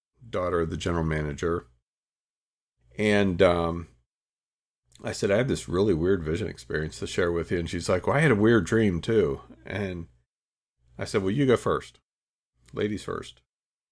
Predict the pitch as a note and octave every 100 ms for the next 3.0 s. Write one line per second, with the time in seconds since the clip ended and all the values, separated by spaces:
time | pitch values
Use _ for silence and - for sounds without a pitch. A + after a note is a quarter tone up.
0 | _ _ - C#3 B2 - C#3 - A3+ G#3
1 | A#2+ G#2 - G#2+ - - A2+ B2+ D#3+ G#2
2 | F2+ F2+ G#2+ F#2+ G2 G2 B2 A2 F2